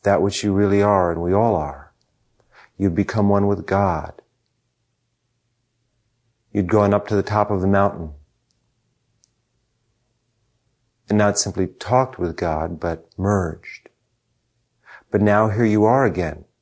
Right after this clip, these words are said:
in the world after this incredible transcendental experience where you were absolute knowledge and absolute light and absolute perfection, and your phone is ringing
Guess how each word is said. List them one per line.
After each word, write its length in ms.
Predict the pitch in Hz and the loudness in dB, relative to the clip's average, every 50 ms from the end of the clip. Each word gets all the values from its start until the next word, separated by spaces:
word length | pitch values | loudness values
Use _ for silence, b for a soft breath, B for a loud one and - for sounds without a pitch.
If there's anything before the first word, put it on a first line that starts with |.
| _ _ _ _ _ _ _ _ _ _ _ _ _ _ _ _ _ - | _ _ _ _ _ _ _ _ _ _ _ _ _ _ _ _ _ -2
in 140 | 101 101 104 | 0 2 2
the 80 | 101 | 2
world 520 | 98 95 104 107 104 92 - - - - - - - _ _ _ _ _ _ _ _ _ _ _ _ _ _ _ _ _ _ - | 2 4 4 4 2 2 0 -4 -10 -14 -18 -20 -20 _ _ _ _ _ _ _ _ _ _ _ _ _ _ _ _ _ _ -2
after 260 | 101 104 - - 107 | -2 0 0 0 0
this 200 | 95 95 - - | 0 0 -2 -2
incredible 520 | 98 95 - - 113 107 104 98 101 95 - - - - _ _ _ _ _ _ _ _ _ _ _ _ _ _ _ _ _ _ _ _ _ _ _ _ _ _ _ _ _ _ _ _ _ _ _ _ _ _ _ _ _ _ _ _ _ _ - | -4 -4 -2 0 2 2 4 4 2 2 0 -4 -18 -20 _ _ _ _ _ _ _ _ _ _ _ _ _ _ _ _ _ _ _ _ _ _ _ _ _ _ _ _ _ _ _ _ _ _ _ _ _ _ _ _ _ _ _ _ _ _ -6
transcendental 760 | - 117 107 101 101 - 107 101 85 104 101 98 - 104 95 | -2 0 0 0 0 -2 -2 -2 0 0 0 0 0 -2 -2
experience 960 | 90 - - - - - 131 139 127 95 82 78 73 - - - - - _ _ _ _ _ _ _ _ _ _ _ _ _ _ _ _ _ _ _ _ _ _ _ _ _ _ _ _ _ _ _ _ _ _ _ _ _ _ _ _ | -2 -4 -6 -6 -2 2 2 2 2 2 0 -4 -10 -16 -20 -20 -20 -20 _ _ _ _ _ _ _ _ _ _ _ _ _ _ _ _ _ _ _ _ _ _ _ _ _ _ _ _ _ _ _ _ _ _ _ _ _ _ _ _
where 200 | - 101 101 101 | 0 2 4 4
you 200 | 98 95 98 101 | 4 4 4 4
were 160 | 98 101 98 | 4 4 6
absolute 440 | 98 98 98 - - - 101 101 - | 4 4 2 0 0 0 0 0 2
knowledge 440 | 90 98 104 113 110 101 92 82 85 | 2 2 2 4 4 2 0 0 -2
and 80 | 92 92 | -2 -2
absolute 460 | 90 90 - - - 107 98 98 - | -2 -2 -2 -4 -2 -2 -2 0 2
light 280 | 87 98 101 104 - | 2 4 4 4 4
and 140 | - 95 95 | 2 2 0
absolute 340 | 92 92 92 - - 104 - | 0 0 -2 -4 -6 -6 -6
perfection, 680 | - 92 85 - 120 120 120 - - - 90 80 80 80 - _ _ _ _ _ _ _ _ _ _ _ _ _ _ _ _ _ _ _ _ _ - | -6 -8 -4 -2 -2 -2 -2 -4 -8 -10 -10 -10 -12 -14 -18 _ _ _ _ _ _ _ _ _ _ _ _ _ _ _ _ _ _ _ _ _ -2
and 140 | 101 101 101 | 0 2 2
your 100 | 95 90 | 2 0
phone 340 | - - - 117 117 113 | 0 0 2 2 4 4
is 160 | 110 104 85 95 | 2 0 0 0
ringing 580 | 92 98 113 120 113 92 85 80 76 73 73 | 0 2 2 2 2 0 -2 -6 -10 -14 -20